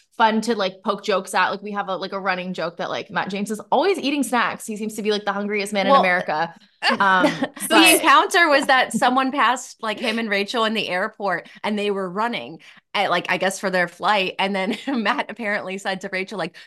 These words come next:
Speaker 2: "Do you have my Skittles? Do you have my snack?" And Rachel just, like, keeps running, but that's, the
Speaker 1: <laughs>
Speaker 2: person just passed them. So that person sent that story in. And, like,
Speaker 1: Yeah.
Speaker 2: we then, of course, like,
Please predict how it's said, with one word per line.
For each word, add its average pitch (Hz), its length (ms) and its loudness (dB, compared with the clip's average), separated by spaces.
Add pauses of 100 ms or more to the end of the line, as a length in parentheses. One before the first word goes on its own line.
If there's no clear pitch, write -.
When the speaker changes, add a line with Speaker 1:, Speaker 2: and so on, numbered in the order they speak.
Speaker 2:
"Do 277 80 0
you 285 140 4
have 302 180 2
my 320 120 4
Skittles? 311 520 -4
Do 277 100 -6
you 254 60 -2
have 294 180 4
my 294 120 2
snack?" 285 560 -2
And 262 160 -2
Rachel 226 320 -2
just, 240 200 -10
like, 226 140 -6
keeps 226 340 -10
running, 196 320 -2 (200)
but 220 120 -2
that's, 247 300 4
the 254 100 -2
Speaker 1:
<laughs> - 0 -
Speaker 2:
person 262 360 2
just 220 180 -6
passed 233 420 -2
them. - 280 -8 (180)
So 226 140 -2
that 208 180 4
person 233 340 2
sent 196 260 0
that 190 200 0
story 208 440 0
in. 175 220 -2
And, 180 140 -6
like, 180 160 -4
Speaker 1:
Yeah. 175 260 -6
Speaker 2:
we 269 220 -2
then, 247 160 6
of 214 160 0
course, 202 340 0
like, 165 320 -2